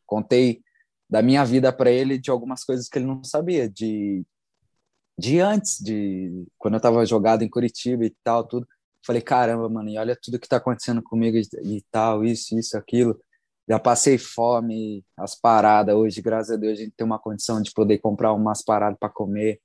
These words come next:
É, mano, eu fui falando as paradas pra ele, aí, né, daí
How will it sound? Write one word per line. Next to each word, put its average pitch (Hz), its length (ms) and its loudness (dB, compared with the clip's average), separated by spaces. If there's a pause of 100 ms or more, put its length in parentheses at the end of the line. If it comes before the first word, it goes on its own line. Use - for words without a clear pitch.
(1120)
É, 98 760 2 (280)
mano, 127 240 4
eu 101 40 0
fui 131 140 -4
falando 139 340 0
as 135 120 -6
paradas 131 380 0
pra 123 320 -6
ele, 147 300 -6 (760)
aí, 131 840 -4 (360)
né, 127 260 -4
daí 98 320 -8